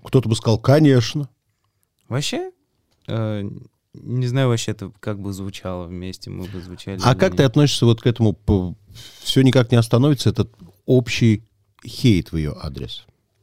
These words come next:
Speaker 2: Да мне кажется, это уже с-, прошло. М, привыкли уже все к ней, нету больше хейта, мне кажется.
Speaker 1: Ну, а с музыкальной точки зрения тебе её песни нравятся?
Speaker 2: Ну, честно
Speaker 1: С точки
Speaker 2: сказать
Speaker 1: зрения продакшена.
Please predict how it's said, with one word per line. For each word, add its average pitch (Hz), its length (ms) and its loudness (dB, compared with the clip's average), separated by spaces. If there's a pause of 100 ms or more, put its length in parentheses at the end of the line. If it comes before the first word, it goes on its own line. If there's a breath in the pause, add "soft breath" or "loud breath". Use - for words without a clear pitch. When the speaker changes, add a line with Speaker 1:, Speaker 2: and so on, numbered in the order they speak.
(160)
Speaker 2:
Да 101 120 -10
мне 113 140 -4
кажется, 113 360 -10
это 95 160 -14
уже 92 400 -12
с-, - 300 -18 (160)
прошло. 107 460 -10 (560)
М, 92 180 -12 (840)
привыкли 117 400 -2
уже 95 260 -4 (280)
все 95 240 -8
к - 80 -20
ней, 92 240 -10
нету 101 340 -10
больше 98 380 -12
хейта, 101 220 -12
мне 87 160 -10
кажется. - 360 -20 (100)
Speaker 1:
Ну, 120 200 4
а 131 80 4
с - 80 -8
музыкальной 139 420 4
точки - 300 -4
зрения 85 400 0
тебе 85 260 -2
её 80 100 2
песни 80 280 -6
нравятся? 113 480 -4 (920)
Speaker 2:
Ну, 120 120 -2
честно 131 420 -6
Speaker 1:
С - 100 -8
точки 165 200 2
Speaker 2:
сказать 170 100 0
Speaker 1:
зрения 139 260 6
продакшена. 78 840 -2